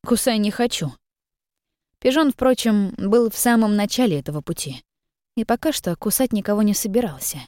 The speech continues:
Даже смотрел на Славу не грозно, а скорее с интересом. Зачем, мол, поясничаешь?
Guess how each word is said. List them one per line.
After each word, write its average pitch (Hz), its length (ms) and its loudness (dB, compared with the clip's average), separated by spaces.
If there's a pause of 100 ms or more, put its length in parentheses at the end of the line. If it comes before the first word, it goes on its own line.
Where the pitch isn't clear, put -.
(800)
Даже 185 240 2
смотрел 208 400 0
на 190 140 0
Славу 196 280 0
не 185 140 0
грозно, 202 460 0 (260)
а 208 240 2
скорее 233 400 4
с - 100 -4
интересом. 190 680 0 (500)
Зачем, 202 440 2
мол, 147 180 -4
поясничаешь? 175 920 0